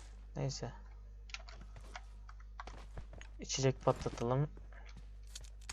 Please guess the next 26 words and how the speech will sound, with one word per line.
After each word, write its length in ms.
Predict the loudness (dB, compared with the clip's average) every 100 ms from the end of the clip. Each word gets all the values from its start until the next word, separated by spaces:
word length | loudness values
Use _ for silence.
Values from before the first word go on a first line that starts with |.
| 4 12
Bir 100 | 12
dakikamız 520 | 12 12 10 12 12
var. 120 | 12
Alan 360 | 12 12 12 12
da 120 | 12
uzak. 300 | 12 12 12 10 -6 -6 0
Bir 120 | 6
de 100 | 8
bize 180 | 12 12
araba 320 | 12 12 12
lazım 360 | 12 12 10 0
şimdi. 340 | -2 -2 -2 -4 -8 -10 -8 -6 -6 -8 -8 -8 -8 -8 -8 -10 -8 -8 -8 -10 -8 6
Araba 340 | 10 12 12 12
lazım. 280 | 12 12
On 260 | 12 12 12
beş 180 | 12 12
kilo 240 | 12 12
oldu. 360 | 12 12 12 12 12
On 240 | 12 12
bir 120 | 10
kişi 220 | 10 10
hayatta. 460 | 12 12 12 12 12
Alanda 420 | 12 12 12 12
kaç 200 | 10 8
kişi 200 | 6 4
ölecek 440 | 8 10 10 8